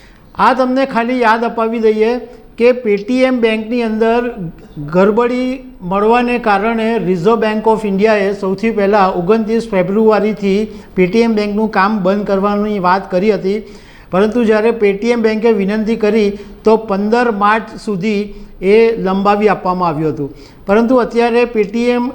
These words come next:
એક્સિસ સાથે પાર્ટનરશિપ કરી છે તો એનું જે કામગીરી છે એ અત્યારે as it is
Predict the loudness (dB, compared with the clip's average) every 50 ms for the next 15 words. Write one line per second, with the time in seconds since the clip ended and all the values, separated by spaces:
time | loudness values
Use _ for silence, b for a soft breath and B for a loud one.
0 | -6 -6 -6 -6 -4 -2 -2 -2 0 0 0 0 2 2 0 0 2 0 -2 -2
1 | -4 -6 -6 -4 -2 -4 -4 -2 -2 0 0 0 0 0 0 -2 -2 0 2 2
2 | 2 2 2 2 0 2 2 2 2 2 2 4 4 4 2 0 -2 -2 -2 -2
3 | -2 -2 -2 -2 0 -2 -2 0 2 2 2 2 2 2 2 2 4 2 2 4
4 | 4 2 2 4 2 2 2 0 -2 0 0 -2